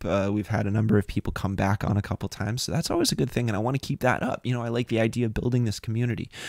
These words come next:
And the other thing is I want folks to feel comfortable reaching out to the other people that are on this show. That, um, this isn't some weird attempt at cultivating celebrity, right? Like, what this is, is actually a way to have people see our faces, to familiarize themselves with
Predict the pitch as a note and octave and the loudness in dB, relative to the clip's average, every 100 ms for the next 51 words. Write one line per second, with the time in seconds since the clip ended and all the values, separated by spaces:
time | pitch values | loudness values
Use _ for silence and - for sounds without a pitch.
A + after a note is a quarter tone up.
0 | - - - E3 D#3 D#3 F3 D#3+ D3 - | -12 -8 0 2 2 4 8 8 6 0
1 | - - - E3 - - B2+ G#2+ - - | -2 -4 -2 -4 -2 -2 -2 -2 -10 -20
2 | - - - E3+ D#3 D#3 D3 - A#2 A#2+ | -20 -14 0 2 2 0 -2 -2 0 2
3 | A#2 A#2 - A2 A2 - G#2+ A2 B2+ G3+ | 2 2 2 4 4 2 0 4 6 8
4 | F4 - A2+ - - - F2 - - - | 6 6 2 0 -4 -2 -2 -4 -4 -6
5 | - - G1+ - _ _ - G2 F#2 - | -6 -6 -6 -10 _ _ -2 0 0 -4
6 | - - - G#2 G2+ G2+ G2 - _ - | -18 -12 2 4 6 4 0 -4 _ -20
7 | - - - B2 A#2+ C#3 C#3 A#2+ - A#2+ | -20 -18 2 4 6 4 4 4 2 2
8 | A#2+ A2 A#2+ A#2 A2 - A#2+ A2 - G#2+ | 2 4 6 6 4 2 4 4 4 0
9 | - - - G#2+ - G#2 G2+ G2+ - G2 | 0 -8 0 0 2 4 4 4 2 2
10 | F#2+ G2 F#2+ - - E2+ E2 G#2 - G#2+ | 2 0 -2 -6 -8 -6 -4 -4 -4 -4
11 | G#2+ - A#2+ - A2+ - A2 A#2+ G2 A2+ | -4 -2 -4 -2 -2 0 0 0 -2 -4
12 | - G2+ G2 - G#2+ G2 G2 G2+ - G2 | -2 -2 -2 -2 0 0 0 0 -2 -4
13 | F#2+ F2+ G2+ G2+ - G#2+ G2 - G#2+ A2+ | -4 -4 -2 -4 -4 -4 -2 -2 -2 -4
14 | - F#2+ G2 A2 - G2 - D#2+ A2 A#2 | 0 0 0 -2 -4 -4 -6 -4 0 2
15 | G#2+ A2 - - - G#2 G#2 D2+ | 4 4 2 -2 -2 -2 -4 -10